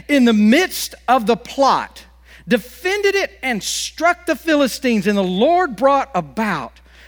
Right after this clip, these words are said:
a great victory." Here's hint number two. Take your stand.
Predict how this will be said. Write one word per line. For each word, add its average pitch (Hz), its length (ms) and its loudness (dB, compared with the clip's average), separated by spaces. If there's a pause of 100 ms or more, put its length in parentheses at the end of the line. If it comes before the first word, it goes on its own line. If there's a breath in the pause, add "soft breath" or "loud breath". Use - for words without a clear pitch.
(140)
a 214 80 0
great 196 440 0
victory." 175 640 -4 (920 soft breath)
Here's 320 240 0
hint 320 240 2
number 277 220 2
two. 233 440 0 (1900 soft breath)
Take 233 220 -6
your 180 80 -12
stand. 160 440 -10